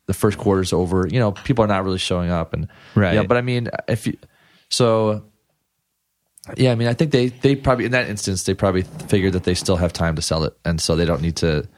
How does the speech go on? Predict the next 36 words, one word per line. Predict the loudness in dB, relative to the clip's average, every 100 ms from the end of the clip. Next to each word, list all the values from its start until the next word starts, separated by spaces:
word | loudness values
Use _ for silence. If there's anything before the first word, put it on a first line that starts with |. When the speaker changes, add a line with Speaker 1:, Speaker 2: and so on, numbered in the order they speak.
| _ _ -2
Speaker 1:
move | -2
the |
price | 2 0 2
down. | 0 -2 -4 -10 -18 -2
I | 2
mean, | 2 0 -4
you're | -2 2
probably, | 2 2 0 -2
the | -8 -4 2
best | 2 2
thing | 0 0
you're | 0
served | 0 0 0 0
doing | 0 0 -2 -2
is | 0 0 0
kind | 0 2
of | 0 -4 -12 _ _ _ _
almost | 0 2
taking | 0 -2 -2
a | -2
scalper's | -2 0 0 0 0
approach | -2 0 0 0
and, | -2 -2 -2 -6 _ _ _ _ _
you | 2
know, | 2
look, | 2 0 -2 -14 _ _ _ _
is | 0 2
engaging | 2 2 2 0 0
with, | -2 -4 -2
is, | 0
is | 0
buying | 2 2 0
it | -6 -2
direct | 2 2 -2
from | -6 -4
another | 0 2 2 0 -4